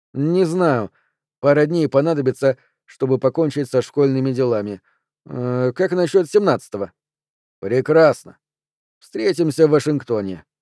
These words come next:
Посетишь заседание, а потом я отправлю тебя в Сан-Диего.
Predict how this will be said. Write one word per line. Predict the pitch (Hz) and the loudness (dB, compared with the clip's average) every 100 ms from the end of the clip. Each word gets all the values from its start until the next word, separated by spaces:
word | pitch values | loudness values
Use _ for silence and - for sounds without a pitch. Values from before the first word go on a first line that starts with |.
| _ _ _ _ | _ _ _ _
Посетишь | - 214 220 233 180 | -6 -6 -8 -4 -2
заседание, | 123 135 135 123 147 147 143 139 131 - _ _ - | 0 0 0 4 6 6 4 0 -2 -8 _ _ -8
а | - | -6
потом | - 202 220 165 | -2 2 4 4
я | 143 | 6
отправлю | 135 - 170 147 135 | 4 6 4 6 2
тебя | - 143 131 | 0 2 2
в | |
Сан-Диего. | - 143 120 123 113 95 78 | 2 0 0 -2 -4 -6 -10